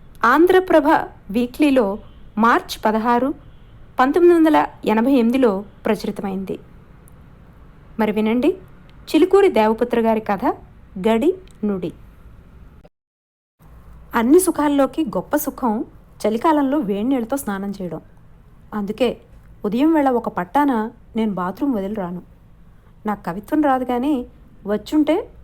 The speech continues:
ఓ డజన్ కవితల్ని బాత్రూంలోనే అల్లేసుందును. సరిగ్గా అలాంటి సమయాన బాత్రూమ్ తలుపు చప్పుడైతే, "ఎవరు?"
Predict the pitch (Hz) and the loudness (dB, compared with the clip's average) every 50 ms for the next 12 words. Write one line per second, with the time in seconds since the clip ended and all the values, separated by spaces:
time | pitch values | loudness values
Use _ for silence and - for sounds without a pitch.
0 | - - 220 226 220 185 156 151 196 196 214 302 381 370 311 277 269 269 277 269 | -6 -2 0 0 0 0 -4 -6 -6 -2 0 0 2 2 2 0 0 0 -2 -2
1 | 262 254 196 185 180 196 208 - - 294 285 269 254 240 - 254 202 202 214 208 | -2 -4 -4 -2 -4 -4 -4 -2 0 0 2 2 0 0 -2 -2 -2 -2 -4 -6
2 | - 196 185 190 180 165 - - - - - - - - - - - - - - | -6 -8 -10 -8 -10 -12 -14 -16 -20 -20 -20 -20 -20 -20 -20 -20 -20 -20 -20 -20
3 | - - - - - - - - - - - 220 208 196 196 185 226 214 208 208 | -20 -20 -20 -20 -20 -20 -20 -20 -16 -8 -8 -6 -6 -6 -6 -4 -2 -2 -2 -4
4 | 202 - - - - - - - - - - 214 220 214 214 208 202 - - 196 | -6 -10 -16 -20 -20 -20 -20 -20 -14 -6 -2 -2 0 0 0 -2 -4 -6 -6 -6
5 | 190 220 269 277 240 214 202 202 220 220 - - - - - - - 196 202 214 | -4 -2 -2 -2 -2 -2 -4 -6 -8 -12 -16 -20 -20 -20 -20 -16 -8 -2 -2 -2
6 | 277 311 - 415 415 359 - 254 233 - - 220 226 233 233 226 220 262 311 427 | 0 0 0 -2 0 0 -2 -4 -4 -4 -6 -6 -4 -4 -6 -4 -4 -2 -4 -4
7 | 427 - - - - - - - - - - 170 185 214 277 294 302 311 311 302 | -4 -6 -12 -20 -20 -20 -20 -20 -12 -6 -6 -4 -2 0 2 2 2 2 0 -2
8 | - - | -8 -18